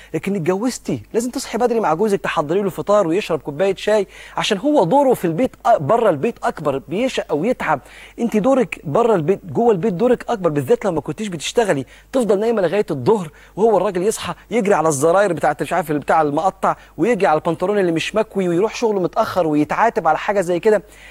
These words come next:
عشان ما تربناش على النفع من صغرنا في البيوت. اتربى على النفع، وخدي وانت كمان خد قرار النفع. الشاب اللي لسه متجوز جديد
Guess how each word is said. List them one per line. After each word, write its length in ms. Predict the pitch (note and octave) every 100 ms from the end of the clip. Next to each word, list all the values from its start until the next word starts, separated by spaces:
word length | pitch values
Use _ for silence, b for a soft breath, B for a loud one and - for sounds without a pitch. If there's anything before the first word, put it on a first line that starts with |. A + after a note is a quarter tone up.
| B -
عشان 300 | C#3+ G3+ F#3+
ما 80 | D#3
تربناش 720 | - D3 C3 C#3+ F3 A3+ D3
على 120 | D3
النفع 360 | C3+ F#3 -
من 120 | C#3 C3+
صغرنا 360 | - C#3+ G3+
في 100 | -
البيوت. 380 | D3 C3+ F3+ E3+
اتربى 400 | D#3+ A3+ C4+ G3+
على 120 | D#3+
النفع، 400 | D#3 G#3 - A#2 B B B -
وخدي 420 | C#3+ C4+ A3+ G3
وانت 260 | A#3 A3+
كمان 320 | E3+ E3+ G3+ G3
خد 220 | G#3+ -
قرار 280 | F3 F#3+ G3
النفع. 440 | F3 G#3+ - B2+ B -
الشاب 320 | - A3+ F3
اللي 140 | D#3+ G3+
لسه 180 | -
متجوز 420 | C#3+ B2+ E3+ F#3+ C3
جديد 280 | E3 F#3